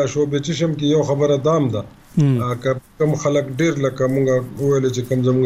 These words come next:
Speaker 1: هیلث ورکرز دي، هغوی به هم پکې چاته داروګان نه ورکوي.
Speaker 2: مهم.
Speaker 1: خو که یو سړي ته ډېر زیات تکلیف وي، نو د ښه کمپنۍ د ګلاب اوبه که واخلي.
Speaker 2: مهم.
Speaker 1: نو هغې کې دا خاصیت شته دی.
Speaker 2: او.
Speaker 1: انټي وایرل.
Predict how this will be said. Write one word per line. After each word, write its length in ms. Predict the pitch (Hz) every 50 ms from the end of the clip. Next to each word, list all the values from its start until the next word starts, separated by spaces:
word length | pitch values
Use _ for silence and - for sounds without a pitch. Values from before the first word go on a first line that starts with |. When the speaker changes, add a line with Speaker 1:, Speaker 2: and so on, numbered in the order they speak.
| 110
Speaker 1:
هیلث 180 | 127 131 117 120
ورکرز 380 | 147 147 - - 147 135 123 120
دي، 100 | 127 123
هغوی 120 | 127 143
به 120 | 135 147
هم 80 | 139 131
پکې 220 | - 120 107 120
چاته 260 | 110 123 120 110 120 117
داروګان 460 | 110 113 113 110 110 107 120 117 117
نه 140 | 120 139 160
ورکوي. 320 | 160 131 113 107 110 107 101 - - - - -
Speaker 2:
مهم. 280 | 156 143 127 131 135 127
Speaker 1:
خو 60 | 117 110
که 60 | 135 131
یو 120 | 131 127
سړي 220 | 117 - 147 165 156 156
ته 80 | 151
ډېر 200 | 143 143 175 180 170 147 147
زیات 160 | 160 156 156 -
تکلیف 380 | 156 143 - 156 180 190 135 165
وي، 60 | 160
نو 120 | 143 139
د 140 | 127 135 127
ښه 160 | 131 - 180 - -
کمپنۍ 440 | 156 143 135 127 139 143 143 147 143 135
د 20 | 135 127 120
ګلاب 320 | 123 127 127 147 151 151 135 131
اوبه 260 | 131 131 127 156 165
که 140 | - - 117
واخلي. 440 | 107 104 98 95 - - 92 90 - - - - - -
Speaker 2:
مهم. 340 | 156 147 135 139 131 131 120 - - - - - _ _ - - - - - - - - - - - - - 120
Speaker 1:
نو 140 | 123 131
هغې 260 | 139 135 135 156 165 160 143
کې 40 | 151
دا 180 | 147 147 147 139
خاصیت 480 | 139 135 131 120 - - 135 135 123
شته 280 | - - - - 120 110
دی. 180 | 104 98 95 95 - - - - - - 156
Speaker 2:
او. 280 | 143 139 135 127 127 151 - -
Speaker 1:
انټي 280 | 120 120 117 107 - 117 113
وایرل. 320 | 113 110 104 98 98 92